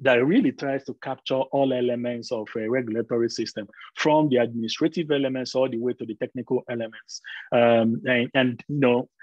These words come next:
I think one of the shorter way of walking you through this is this next slide. So essentially, a couple of years back, what W H O did was to really, uh, develop, um,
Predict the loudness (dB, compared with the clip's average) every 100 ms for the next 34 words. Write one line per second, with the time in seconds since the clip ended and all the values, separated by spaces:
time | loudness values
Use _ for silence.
0 | -6 -4 -2 0 0 2 2 2 0 -4
1 | -6 -2 -4 -2 -4 -6 -6 -10 -10 -8
2 | -6 -4 -4 -6 -6 -6 -4 -6 -4 -4
3 | -4 2 2 2 -6 -6 -4 -4 -6 _
4 | _ _ -20 -18 2 6 6 4 2 0
5 | 2 2 2 2 -2 -6 -2 -4 -2 -2
6 | -2 -4 -10 -4 -4 -2 -6 -2 -4 -2
7 | -6 -6 -4 -4 -4 -14 _ _ -20 _
8 | 0 0 0 -2 0 4 4 4 2 0
9 | -2 -8 -6 -6 -4 -2 0 -2 -4 -2
10 | 0 -2 -4 _ -20 _ -6 -4 -4 -6